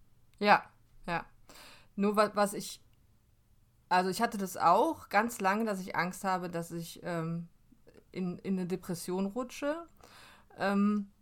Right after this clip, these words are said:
aber mittlerweile weiß ich einfach, dass ich, also dass, ich will das überhaupt nicht, äh,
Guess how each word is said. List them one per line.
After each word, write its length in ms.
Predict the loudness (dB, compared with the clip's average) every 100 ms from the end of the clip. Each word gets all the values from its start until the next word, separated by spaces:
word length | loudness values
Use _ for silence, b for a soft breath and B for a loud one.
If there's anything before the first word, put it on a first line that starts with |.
| _ -20 _ _ _ _ _ _ _ _
aber 180 | 8 8
mittlerweile 520 | 8 6 6 4 6
weiß 240 | 8 8 4
ich 140 | 0
einfach, 560 | 2 2 4 4 4 0 _ _ _ _ -20 -4
dass 240 | -2 0
ich, 240 | -2 2 4
also 180 | 4 2
dass, 180 | 0 0
ich 200 | -2 -2
will 100 | -2
das 120 | 0
überhaupt 400 | 0 2 2 2
nicht, 260 | -4 -4 -4
äh, 300 | 0 0